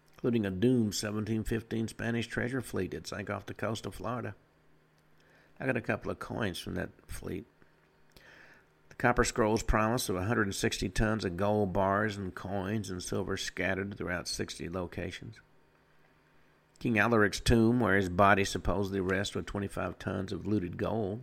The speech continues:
silver, precious stones, ancient artifacts, and relics, and the enormous Great Bell of Damazetti, which has been sitting at the bottom of the Yangon River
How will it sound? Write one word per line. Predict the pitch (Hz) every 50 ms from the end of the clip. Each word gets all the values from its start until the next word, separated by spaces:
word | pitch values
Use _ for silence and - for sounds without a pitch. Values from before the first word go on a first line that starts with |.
| 123 - -
silver, | - - 101 95 98 92 90 104 104
precious | - - - - 95 - - 98 -
stones, | - - - 90 92 92 98 110 104 -
ancient | 80 80 90 - - - -
artifacts, | - 98 98 95 - - 87 95 95 98 -
and | 78 80
relics, | 90 92 92 95 104 110 - -
and | - 80 87 87 - _ _ _ _ _ - - - - _ _ _ _ _ - - _ _ -
the | -
enormous | 101 107 123 135 123 107 -
Great | - 110 107 107 - 98 101
Bell | 107 113 120 120 113
of | 110 104 98 92 - - - - - - _ _ _ _ _ _ _ _ -
Damazetti, | - 95 104 110 113 107 110 123 131 120 113 95 85 - - - _ _ _ _ _ _ _ - - _ _ _ _ _ _ _
which | - 107 104
has | 107 92
been | 101 104 98 92
sitting | - - 113 107 107 101
at | 95
the | - -
bottom | 85 95 98 104 107 101
of | 95
the | 90 98
Yangon | 90 87 98 107 107 101 101 92 92
River | 101 127 131 104 87 87 110 117